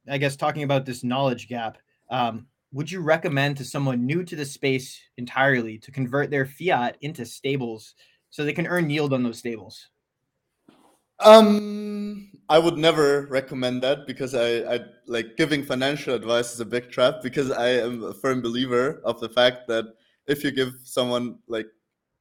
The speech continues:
Speaker 2: very clear advice in terms of do this and don't do that, then if they win,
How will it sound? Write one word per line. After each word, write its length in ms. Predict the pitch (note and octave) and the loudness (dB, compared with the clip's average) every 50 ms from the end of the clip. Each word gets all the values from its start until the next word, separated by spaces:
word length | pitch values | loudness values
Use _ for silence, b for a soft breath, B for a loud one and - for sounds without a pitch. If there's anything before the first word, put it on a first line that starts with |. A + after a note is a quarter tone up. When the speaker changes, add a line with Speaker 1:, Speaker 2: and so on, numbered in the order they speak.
| _ _ _ _ _ _ _ _ _ _ - | _ _ _ _ _ _ _ _ _ _ -8
Speaker 2:
very 340 | B2 A#2+ C#3 C#3+ D3+ C#3 B2 | 0 4 4 6 6 4 0
clear 440 | - - - D3 C#3+ D3+ E3 E3+ C#3 | -4 -8 -6 -4 0 2 2 2 2
advice 460 | A#2+ G#2 G#2+ A#2 B2 C3+ D3+ D3+ - | 0 0 0 2 2 2 2 0 -6
in 60 | - | -8
terms 200 | C3 B2 B2 A#2+ | -8 -8 -8 -8
of 140 | A2+ - - | -10 -12 -8
do 140 | C3+ C3 A#2+ | -8 -6 -4
this 360 | A2 B2+ C#3+ D#3+ - - - | -2 -2 -2 -2 -4 -6 -10
and 160 | - A2+ G#2 | -10 -8 -2
don't 260 | A#2+ B2 B2 B2+ B2 | -2 -2 -2 -2 -4
do 100 | A#2+ A2 G2+ | -8 -8 -4
that, 280 | G#2 A2 B2 C#3+ - - - _ _ _ _ _ _ _ _ - | 0 2 2 2 0 -2 -10 _ _ _ _ _ _ _ _ 0
then 240 | B2 B2 B2 A#2+ B2+ | 0 0 0 0 -6
if 160 | C#3+ C3+ - | -8 -6 0
they 160 | C#3 C3+ C3 | 2 2 2
win, 480 | B2+ C3 D3+ E3+ F#3 G#3 G#3+ G#3+ G#3 | 4 4 2 2 2 0 -6 -6 -8